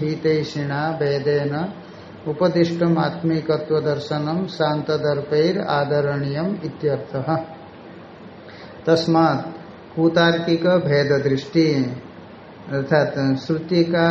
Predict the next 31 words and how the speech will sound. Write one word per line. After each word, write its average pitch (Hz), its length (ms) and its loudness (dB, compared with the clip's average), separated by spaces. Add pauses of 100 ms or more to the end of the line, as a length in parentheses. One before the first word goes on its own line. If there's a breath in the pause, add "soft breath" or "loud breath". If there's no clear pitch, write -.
(120)
मत 143 260 2 (200)
को 160 200 6
अनुसरण 156 760 2
नहीं 151 280 2
करके 165 380 2 (100)
तर्क 151 340 0 (100)
मात्र 147 460 0
से 170 180 2
सिद्ध 143 260 -2
करते 139 420 0
हैं 135 200 0
जो 135 160 2
लोग, 127 180 -4 (840 loud breath)
न्याय 147 480 4
वैशेषिक 151 520 0
हो 151 160 6
गए, 147 280 2
सांख्य 147 400 0 (120)
योग 151 180 4 (100)
वाले 151 220 6
हो 156 180 4
गए, 151 220 6 (300)
वो 165 80 0
सब 165 240 2
तर्क 156 260 0 (140)
देते 156 240 2
हैं 147 520 -4
आत्मा 139 360 -2
नाना 147 380 0
होना 147 320 0
होगा, 143 320 -2